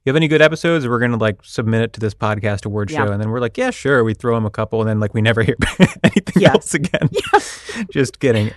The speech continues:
Speaker 1: getting absolutely smoked come award <laughs> season. No one gives a shit.
Speaker 2: Right, by things like, quote unquote, fiasco.
Speaker 1: Yeah, no. Nonsense. Uh, try hard nonsense. That's what I think.
Speaker 2: <laughs>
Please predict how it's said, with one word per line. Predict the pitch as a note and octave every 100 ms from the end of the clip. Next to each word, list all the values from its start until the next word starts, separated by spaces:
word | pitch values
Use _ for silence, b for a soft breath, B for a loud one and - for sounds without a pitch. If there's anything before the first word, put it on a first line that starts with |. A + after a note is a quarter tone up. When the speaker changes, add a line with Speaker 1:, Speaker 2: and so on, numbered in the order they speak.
| b b
Speaker 1:
getting | C#3 C3+ -
absolutely | D#3 D#3+ D3 - C#3 C3 C3 A#2 G2+
smoked | - - B2+ B2+ A2+ - -
come | - B2+
award | A2+ G#2+ A2+ A2+ A2
<laughs> |
season. | - G#2 G2+ G2+ G2+ B B -
No | B2+
one | B2 A#2
gives | A2
a | G2+
shit. | G2 - C3+ A2+ G#2 - -
Speaker 2:
Right, | A3 F#3+ D#3 - -
by | F3 E3+
things | E3 - - E3+ D#3 D3
like, | D3 C#3+ C#3 - - _
quote | - D#3
unquote, | C#3+ C#3+ C3 _ -
fiasco. | F#3 E3 C#3 D3 - D#3 C3 C2+ C#2+ A#2+ C4 _ _ _ _
Speaker 1:
Yeah, | A2 - - - -
no. | - - - B B B B B
Nonsense. | D3 D3+ C#3+ - C3 A2+ - -
Uh, | - A#2
try | - - D#3+ D#3
hard | C3+ A#2+ G#2
nonsense. | G#2 F#2 F#2+ - - G#4
That's | A2+
what | G#2+
I | G2+ F#2+
think. | - A#3
Speaker 2:
<laughs> | -